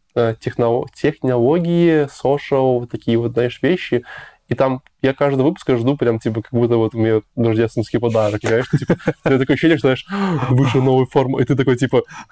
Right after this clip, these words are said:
запускаешь его, как будто открываешь подарок и слушаешь, такой, и каждый раз так хорошо.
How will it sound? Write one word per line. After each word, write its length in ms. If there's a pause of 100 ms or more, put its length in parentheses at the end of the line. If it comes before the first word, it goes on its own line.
(140)
запускаешь 600
его, 100
как 120
будто 160
открываешь 440
подарок 480
и 40
слушаешь, 380
такой, 260
и 20
каждый 320
раз 140
так 160
хорошо. 440